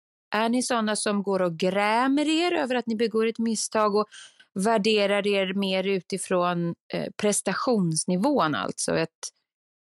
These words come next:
att, eh, tänka att nu hade ni en dålig dag, gjorde något dåligt, nu är ni sämre som människor? Eller, eh, tippar det mer åt att naturligtvis kan jag ha en dålig dag eller begå ett misstag, en blunder, men det är bara,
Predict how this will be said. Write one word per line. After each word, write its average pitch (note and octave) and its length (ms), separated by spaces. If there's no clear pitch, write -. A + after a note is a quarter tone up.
att, - 380
eh, E3 500
tänka E3+ 400
att D#3 180
nu G#3+ 460
hade F#3 220
ni F3+ 80
en F3+ 100
dålig E3+ 300
dag, F3+ 200
gjorde F3 220
något D#3 160
dåligt, E3+ 320
nu D#3+ 140
är D#3+ 40
ni E3 100
sämre D3+ 360
som E3 200
människor? E3+ 680
Eller, D#3+ 460
eh, D#3+ 280
tippar F3 280
det E3 60
mer D#3+ 280
åt D#3 180
att - 160
naturligtvis G3+ 560
kan F#3 140
jag E3+ 60
ha E3+ 80
en E3+ 180
dålig E3 340
dag G3 280
eller D#3+ 120
begå D#3+ 220
ett D#3+ 120
misstag, F3+ 460
en E3+ 120
blunder, F3 500
men F3 180
det F#3 80
är F3+ 40
bara, E3 360